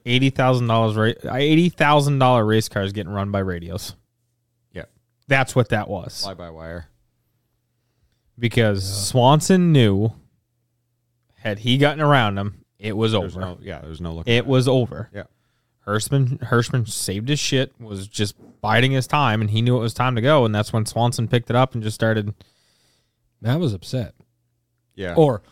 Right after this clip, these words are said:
Speaker 3: whoever runs his social media stuff.
Speaker 1: Matt
Speaker 3: was
Speaker 1: Hirschman.
Speaker 3: upset. Yeah. Oh, not Swanson. No, no, no,
Speaker 1: 'Cause
Speaker 3: no,
Speaker 1: it's
Speaker 3: no,
Speaker 1: Matt
Speaker 3: no.
Speaker 1: Swanson,
Speaker 3: Yeah,
Speaker 1: Matt
Speaker 3: sorry.
Speaker 1: Hirschman, so you
Speaker 2: I
Speaker 1: got
Speaker 2: think
Speaker 3: Hirschman
Speaker 2: Swanson was upset too, but how the hell can you be?
Speaker 3: I think what Hirschman posted was like, uh, wh-,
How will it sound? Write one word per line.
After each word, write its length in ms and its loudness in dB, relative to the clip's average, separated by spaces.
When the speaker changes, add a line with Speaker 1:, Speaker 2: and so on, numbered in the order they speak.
Speaker 3:
whoever 280 -2
runs 260 0
his 100 -8
social 400 0
media 440 0
stuff. 500 -14
Speaker 1:
Matt 260 -4
Speaker 3:
was 100 -4
Speaker 1:
Hirschman. 300 0
Speaker 3:
upset. 40 -16
Yeah. 200 -2
Oh, 160 2
not 240 -2
Swanson. 360 -8
No, 120 2
no, 60 0
no, 60 0
Speaker 1:
'Cause 120 0
Speaker 3:
no, 40 -4
Speaker 1:
it's 100 -8
Speaker 3:
no, 40 -2
Speaker 1:
Matt 200 2
Speaker 3:
no. 40 -12
Speaker 1:
Swanson, 400 -2
Speaker 3:
Yeah, 80 0
Speaker 1:
Matt 80 -6
Speaker 3:
sorry. 140 0
Speaker 1:
Hirschman, 280 -6
so 120 -6
you 100 0
Speaker 2:
I 80 4
Speaker 1:
got 60 2
Speaker 2:
think 140 -2
Speaker 3:
Hirschman 80 -4
Speaker 2:
Swanson 360 -8
was 120 -6
upset 420 -8
too, 200 -6
but 140 -10
how 100 -10
the 100 -8
hell 180 -8
can 200 -10
you 80 -10
be? 300 -14
Speaker 3:
I 100 0
think 400 -6
what 380 -10
Hirschman 460 -2
posted 340 -4
was 160 -12
like, 340 -16
uh, 80 -6
wh-, 120 -8